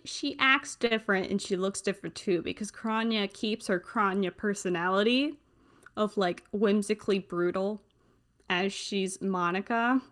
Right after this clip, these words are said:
And she's like, "Hee, hee, hee, I'm gonna stab you now." And she stabs your dad. It's so heartbreaking. And I do like how in this game you get to keep, not only do you get to keep Monica alive, but you also choose to keep Geralt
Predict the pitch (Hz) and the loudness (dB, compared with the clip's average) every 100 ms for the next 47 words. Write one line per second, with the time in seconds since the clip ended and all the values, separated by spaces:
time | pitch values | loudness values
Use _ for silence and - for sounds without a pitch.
0 | - - 208 220 233 247 254 - 330 339 | -20 -8 -4 -2 2 4 6 6 6 10
1 | 359 339 539 415 381 427 277 226 - - | 10 10 8 8 8 8 4 4 0 0
2 | 330 508 659 320 247 220 220 220 226 226 | 2 2 2 4 6 6 6 4 6 4
3 | 220 220 220 - 175 156 170 - 196 - | 4 2 -2 -6 -10 -10 -10 -14 -16 -14
4 | - 180 180 196 185 - - - - - | -8 -2 0 0 -2 -8 -10 -12 -20 -2
5 | 254 226 285 349 403 370 208 190 - - | 0 2 4 6 6 6 2 -2 -6 -2
6 | 302 285 247 247 - 180 170 - 156 165 | -2 2 2 4 2 2 0 -6 -6 -8
7 | - - - - - 262 269 262 349 392 | -12 -20 -20 -10 -2 2 2 4 4 4
8 | 370 330 330 269 254 247 240 233 - 208 | 4 2 0 4 6 6 6 4 0 0
9 | 202 202 190 202 185 - - 247 226 - | 2 2 0 -2 -4 -6 0 0 0 -4
10 | - _ _ _ _ _ - 247 277 277 | -18 _ _ _ _ _ 2 4 6 6
11 | 269 240 233 - 220 190 180 196 220 277 | 4 2 0 0 -4 -2 0 0 0 0
12 | 285 302 302 302 247 214 - 202 233 - | 2 4 4 4 -2 -2 -4 -2 -2 -2
13 | 226 208 202 - 208 196 - 196 208 190 | 0 0 -2 0 0 0 -4 -6 -4 -4
14 | - _ 175 - 208 190 175 - | -6 _ -16 -4 0 0 0 -4